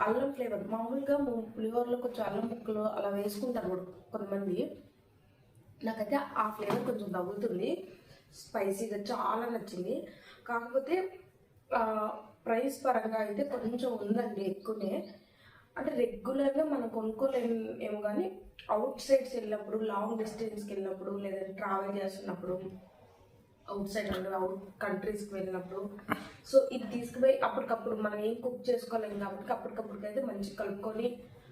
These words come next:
హ్యాపీగా డే అయితే ఫినిష్ చేసుకోవచ్చు అనమాట. ఎందుకంటే ఫైవ్ రక-, ఫైవ్ ఐటమ్స్ ఉంటాయి కదా, so ఫైవ్ ఐటమ్స్ హ్యాపీగా ఆ డేలో తినేయచ్చండి. నేను ఇప్పుడు కలుపుకున్నా, నాకు ఒకదానికి సరిపోయింది, ఇది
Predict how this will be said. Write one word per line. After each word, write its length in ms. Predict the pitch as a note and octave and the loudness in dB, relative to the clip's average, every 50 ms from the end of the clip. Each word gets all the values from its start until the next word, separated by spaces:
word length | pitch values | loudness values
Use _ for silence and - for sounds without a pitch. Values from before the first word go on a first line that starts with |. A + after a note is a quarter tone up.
| - - | -8 -2
హ్యాపీగా 720 | G#3 G3 G3 G3+ - G#3+ A#3+ A3+ G#3+ A3+ A3+ A3+ - - - - - - - G3+ | 0 0 0 0 -2 -2 -2 0 2 2 2 0 -2 -8 -14 -16 -20 -16 -6 0
డే 120 | G3+ G#3+ A3 | 4 4 4
అయితే 300 | A3+ A3 G#3+ G#3+ A3+ B3 | 4 2 0 0 -2 -2
ఫినిష్ 520 | A#3+ - G#3+ G#3 G3+ G#3 G#3 G#3 G#3 G#3 | -4 -4 -6 -4 -2 -2 -2 -2 -2 -2
చేసుకోవచ్చు 500 | G3 G3 - - F#3+ F#3 F3+ F3+ F3+ F3+ | -2 -4 -4 -2 0 0 0 0 -2 -4
అనమాట. 460 | F3 E3+ E3 D#3+ - E3+ G3+ C4 D4 - - - - - - - | -4 -4 -4 -4 -4 -2 -2 -2 -2 -2 -8 -14 -18 -16 -8 -4
ఎందుకంటే 360 | G#3+ A3 A#3+ A#3+ A#3+ A#3+ B3 | -2 -2 0 0 -2 -2 -4
ఫైవ్ 360 | B3 - - A#3 A3 A3 A3+ A3+ | -4 -2 0 2 2 2 2 0
రక-, 560 | A3+ A3+ A3+ - - - - - - - - | -2 -2 -4 -12 -14 -16 -18 -20 -18 -18 -10
ఫైవ్ 380 | - - A3+ A3+ A3+ A3+ A3 | -4 0 4 4 4 4 4
ఐటమ్స్ 260 | A3+ A#3+ A#3 A3+ - A3 | 0 -2 -2 -4 -4 -4
ఉంటాయి 240 | G3 G3 F#3 F3+ | -2 0 0 0
కదా, 280 | E3+ E3+ F3 G#3 C4+ D4 - - - - - - - - - - | 0 0 0 0 0 -2 -4 -10 -14 -18 -20 -20 -20 -6 2 4
so 40 | C4+ | 4
ఫైవ్ 420 | C4 - A#3+ A3+ A3+ A3+ B3 C4 B3 | 4 6 4 4 6 8 8 6 6
ఐటమ్స్ 400 | B3 B3 C4+ C#4+ C#4+ - - A3+ | 4 2 2 0 0 -4 -4 -4
హ్యాపీగా 460 | G#3 G#3+ G#3+ - - B3+ B3 C4+ B3+ | -4 -4 -4 -2 0 0 2 4 2
ఆ 120 | A3+ G3 | 2 2
డేలో 220 | F#3+ G3 G3 G3+ A3 | 0 0 0 0 -2
తినేయచ్చండి. 880 | G#3+ G#3 G#3 G3+ G3+ G3+ G#3 F#3+ F3 - F#3+ F3 E3+ E3+ F#3 - - - - - - _ _ _ - - _ _ - - - _ - - - - - - - - - - - - - - - - - - - - - | -2 -4 -4 -4 -2 -2 -2 -2 -2 -2 -2 -2 -2 -2 -4 -4 -6 -12 -16 -20 -20 _ _ _ -20 -20 _ _ -20 -20 -20 _ -20 -20 -20 -20 -20 -20 -20 -20 -20 -20 -20 -20 -20 -20 -20 -20 -20 -20 -20 -4 4
నేను 220 | B3+ C4 C4 B3+ B3 | 4 6 6 6 4
ఇప్పుడు 240 | B3 B3 A#3+ - | 2 0 -2 2
కలుపుకున్నా, 560 | - A3+ G#3+ A3 G#3+ - - C#4+ A#3 A3+ B3+ E4 | 2 2 2 2 0 -2 0 2 4 6 6 6
నాకు 280 | F4+ - B3 A3+ - | 8 8 6 4 4
ఒకదానికి 480 | - - A3+ - A3 G#3+ B3+ C#4+ C#4 B3+ | 2 2 4 6 6 6 6 4 4 4
సరిపోయింది, 460 | B3 G#3 - - A3 G#3 F3+ F3 F3 | 4 4 4 2 2 4 4 6 6
ఇది 340 | F3+ F3 F3+ G#3+ D4 G4+ | 4 4 4 2 2 0